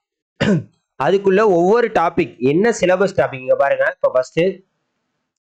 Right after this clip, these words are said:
இண்டஸ்ட்ரியல் மேனேஜ்மெண்ட் எடுத்துட்டீங்களா? இண்டஸ்ட்ரியல் மேனேஜ்மெண்ட், X and Y theory of management, contribution of Henry Payal, job evolution. So, அது அப்படியே இருக்கும் பாருங்க. X and Y theory of management, contribution, job evaluation, motive. So, இந்த மாதிரி சிலபஸ் வைஸா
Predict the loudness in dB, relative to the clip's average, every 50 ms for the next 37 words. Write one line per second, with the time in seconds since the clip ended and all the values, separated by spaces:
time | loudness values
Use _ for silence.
0 | _ -4 -2 0 0 0 -2 -2 -2 0 2 2 2 2 0 0 0 0 0 0
1 | 0 -2 -2 -2 0 0 0 0 -2 -4 -6 -10 _ _ _ _ _ _ 0 0
2 | 2 2 2 2 2 2 2 2 2 2 2 0 0 -2 -2 -2 0 2 2 0
3 | 0 0 -2 0 0 0 0 0 0 0 -2 -2 -4 -6 -10 -12 -12 -12 -12 -6
4 | -4 -4 -2 -2 -2 -2 0 0 0 0 0 -2 -2 -2 -2 -2 -2 -2 -2 -2
5 | -2 -2 -2 -2 0 0 0 0 0 0 -2 -2 0 0 0 0 0 0 0 0
6 | 0 -2 -2 -6 -8 -12 -14 -16 -16 _ _ _ _ _ -4 -2 0 0 0 -2
7 | -2 -2 0 0 0 0 0 0 0 0 0 -2 -6 -10 -16 -18 _ _ _ -6
8 | -4 -4 -2 -2 -2 0 2 0 0 0 0 0 0 0 0 0 0 -2 -2 -2
9 | -4 -4 -4 -4 -4 -4 -6 -8 -6 -4 -4 -4 -2 -2 -2 0 0 -2 -2 0
10 | -2 -2 -4 -4 -6 -12 _ _ -2 0 0 0 0 0 0 0 0 0 -2 -2
11 | -4 -4 -6 -6 -6 -2 -2 0 -2 -2 -4 -10 -20 -20 -20 _ _ _ _ 0
12 | 2 2 2 2 2 0 0 -2 -2 -2 0 2 0 0 0 0 0 0 0 0